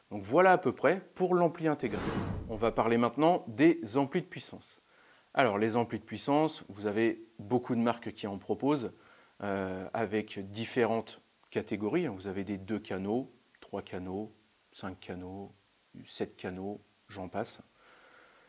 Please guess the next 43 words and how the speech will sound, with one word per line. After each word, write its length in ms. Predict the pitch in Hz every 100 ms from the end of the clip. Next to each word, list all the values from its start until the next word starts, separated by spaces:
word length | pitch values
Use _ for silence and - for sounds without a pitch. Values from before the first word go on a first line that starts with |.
| _ _
Et 220 | - 120 117
bien 160 | 107
sûr 320 | 107 135 113 -
à 100 | 117
la 140 | 113
puissance, 760 | 110 - 117 - 123 117 - - -
euh, 400 | 98 95 95 92
différente, 600 | 98 98 107 104 143 120
hein, 80 | 107
il 60 |
y 20 |
a 40 | 92
des 280 | 98 92 104
amplis 240 | 95 104
qui 100 | -
vont 140 | 98
être 100 | 95
plus 220 | - - 104
puissants 460 | - 98 - 107
que 160 | 104 98
d'autres. 420 | 92 123 - - 92 _ - - - -
Et 140 | 120
forcément, 480 | 120 110 - 107 131
ils 60 | 127
ne 40 |
vont 80 | 104
pas 160 | 107 110
tous 260 | 123 -
avoir 260 | 107 131 123
la 240 | 117 120 -
même 260 | 113 110 107
classe 300 | 135 135 120
énergétique. 720 | 117 113 110 107 95 - - _ _
Donc 220 | - 92 95
ils 40 |
vont 120 | 101
également 340 | 98 104 107 120
avoir 260 | 117 107
leur 200 | 104 98
propre 400 | - - 123 110
signature 460 | - 101 95 120 -
sonore. 380 | - 98 - _ _ _ - - - - - _ -
Euh, 540 | 107 104 101 98 101